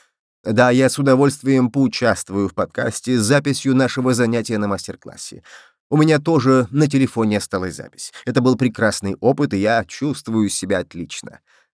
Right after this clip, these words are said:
Повысилось настроение, я продолжаю подходить к незнакомцам и выполнять то же упражнение, что и в отеле. Считаю это прорыв. Скоро я планирую начать выступать на публике». Техника скрытых эмоций.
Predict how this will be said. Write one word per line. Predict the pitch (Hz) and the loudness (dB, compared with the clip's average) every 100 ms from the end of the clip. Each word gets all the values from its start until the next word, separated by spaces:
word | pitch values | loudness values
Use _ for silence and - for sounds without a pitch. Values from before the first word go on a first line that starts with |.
| _ | _
Повысилось | 98 107 107 104 101 | -4 -2 -2 -2 -2
настроение, | 110 110 101 98 120 151 151 131 | 0 0 0 0 0 0 0 2
я | 131 147 | 4 2
продолжаю | 156 147 139 113 131 151 | 2 2 2 2 0 0
подходить | 139 151 - 123 156 - | -2 -6 -4 -4 -4 -4
к | |
незнакомцам | 156 147 117 117 - 156 139 101 110 120 | 0 0 2 0 0 0 0 0 2 4
и | |
выполнять | 143 160 143 135 156 151 | 4 4 4 2 0 -2
то | 160 147 | -2 2
же | 147 | 2
упражнение, | 143 143 127 90 117 147 147 | 2 0 0 -2 -4 -2 -4
что | 139 139 | -4 0
и | 127 | 0
в | |
отеле. | 123 - 67 65 _ - _ _ - | -2 -6 -12 -14 _ -20 _ _ -8
Считаю | - 123 - 101 120 123 - | -4 -4 -2 0 2 2 -2
это | 113 - 101 | -6 -6 -8
прорыв. | - 98 85 - - - _ _ - | -6 -8 -8 -14 -18 -20 _ _ -14
Скоро | - - 156 | -8 -4 0
я | 165 147 | 2 2
планирую | 151 143 160 160 156 | 2 4 4 4 4
начать | 151 135 - 147 | 4 2 0 -2
выступать | 127 151 - 139 - 117 - | 0 -2 0 -2 0 -2 -2
на | 131 | -2
публике». | 120 156 - - - - _ _ _ _ _ _ _ _ _ _ _ _ - | -2 -6 -10 -16 -20 -20 _ _ _ _ _ _ _ _ _ _ _ _ -6
Техника | 185 151 156 147 147 | -4 -2 -4 -2 -2
скрытых | 143 - 107 110 107 - | -4 -6 -4 -4 -6 -8
эмоций. | 110 92 - - - _ | -8 -10 -12 -18 -18 _